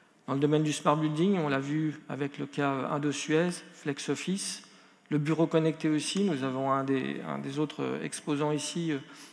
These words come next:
la solu-, la société, euh, W X Solutions, qui est là pour montrer comment elle se sert de l'information qui est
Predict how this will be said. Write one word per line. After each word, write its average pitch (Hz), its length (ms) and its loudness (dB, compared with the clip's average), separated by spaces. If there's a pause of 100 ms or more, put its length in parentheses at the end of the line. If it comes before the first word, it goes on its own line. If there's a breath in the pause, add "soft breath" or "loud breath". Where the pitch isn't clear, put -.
(120)
la 151 60 -8
solu-, 143 400 -2
la 156 60 -6
société, 151 480 -2
euh, 147 80 2
W 139 320 0
X 139 160 -4
Solutions, 143 400 -4
qui 139 180 -8
est 131 40 -4
là 143 200 0 (420 loud breath)
pour 147 180 -2
montrer 151 340 2
comment 151 280 0
elle 147 60 0
se 143 140 -4
sert 147 180 -2
de 139 60 -2
l'information 135 560 -4
qui - 100 -10
est - 60 -12